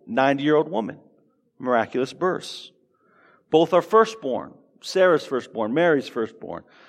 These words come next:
Both are called beloved sons. Remember God from heaven, "This is my beloved son." Both went to Moriah, which will later on be called Jerusalem, Second Chronicles chapter three,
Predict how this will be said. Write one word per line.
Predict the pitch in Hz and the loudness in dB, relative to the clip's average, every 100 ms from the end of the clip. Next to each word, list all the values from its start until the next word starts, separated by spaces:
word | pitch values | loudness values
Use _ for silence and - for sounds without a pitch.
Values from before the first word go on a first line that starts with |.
| - - | -20 0
Both | 175 180 190 | 2 4 2
are | |
called | 185 185 175 135 | 4 6 6 4
beloved | 170 156 175 185 190 | 2 6 4 6 2
sons. | - - 233 208 98 85 - - - _ _ _ _ _ _ _ _ _ _ _ | -2 -4 -2 -2 -4 -12 -18 -20 -20 _ _ _ _ _ _ _ _ _ _ _
Remember | - 95 | -18 -6
God | 110 117 127 131 - - - - _ _ | -2 2 2 0 -8 -20 -20 -20 _ _
from | - 104 | -16 -4
heaven, | 123 131 143 147 _ _ | -2 -2 -4 -10 _ _
"This | 123 - | -8 -6
is | 123 117 | -6 -2
my | 110 | -2
beloved | 110 120 113 120 120 123 - _ | 2 0 2 0 0 -6 -8 _
son." | - - 151 123 92 - _ _ _ _ _ _ _ _ _ - | -14 -6 -6 -6 -12 -20 _ _ _ _ _ _ _ _ _ -20
Both | 117 160 185 - | 0 4 4 2
went | 190 185 | -2 -2
to | - 185 | -4 -4
Moriah, | 180 185 196 196 170 | 0 4 6 6 4
which | 160 160 | 0 2
will | |
later | 156 165 170 | 2 4 4
on | 156 | 2
be | |
called | 156 175 160 135 | -2 2 2 0
Jerusalem, | 135 151 185 - - 139 165 - _ _ _ _ | -4 0 0 0 -2 -2 -2 -16 _ _ _ _
Second | - 151 | -4 -4
Chronicles | - 151 147 151 147 - | 0 0 0 0 -2 -2
chapter | - 151 143 | -4 -2 -4
three, | - 175 160 | -4 0 0